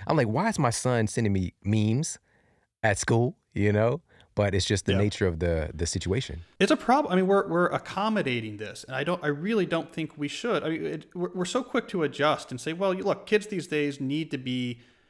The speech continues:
Speaker 2: on these phones, looking at this information, connecting with each other. That's just sort of what it means to live in the high-tech world." But we forget that most of these tools, the tools that are capturing their attention, that are, that are hurting their ability to concentrate, to function in our economy,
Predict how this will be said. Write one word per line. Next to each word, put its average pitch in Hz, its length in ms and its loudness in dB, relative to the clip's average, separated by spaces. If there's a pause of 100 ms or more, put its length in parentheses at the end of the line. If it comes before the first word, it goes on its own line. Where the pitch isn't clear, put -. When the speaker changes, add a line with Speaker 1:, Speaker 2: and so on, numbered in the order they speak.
(300)
Speaker 2:
on 139 160 0
these 135 180 -4
phones, 117 500 -6
looking 131 260 -2
at 123 180 -4
this 131 180 -6
information, 117 500 -6
connecting 120 360 -6
with 113 100 -6
each 113 160 -8
other. 113 220 -4
That's 120 240 -4
just 131 200 -6
sort 123 140 -6
of 110 140 -10
what 127 140 -2
it - 80 -8
means 123 240 -4
to 117 100 -6
live 113 180 -6
in 110 60 -8
the 107 80 -8
high-tech 110 440 -8
world." 120 440 -6 (720)
But 180 100 4
we 180 100 6
forget 196 320 2
that 151 100 2
most 165 340 2
of 147 100 -2
these 143 220 0
tools, 143 640 -2
the - 80 -4
tools 220 360 0
that 170 80 -2
are 135 60 0
capturing 170 460 0
their 147 160 4
attention, 147 460 -2
that 123 140 -2
are, 120 160 -2
that 131 160 -4
are 123 120 -2
hurting 170 380 0
their 143 160 4
ability 139 400 2
to 127 80 0
concentrate, 151 560 -4
to 113 60 -8
function 160 380 -4
in 135 40 -4
our 120 120 0
economy, 143 520 -2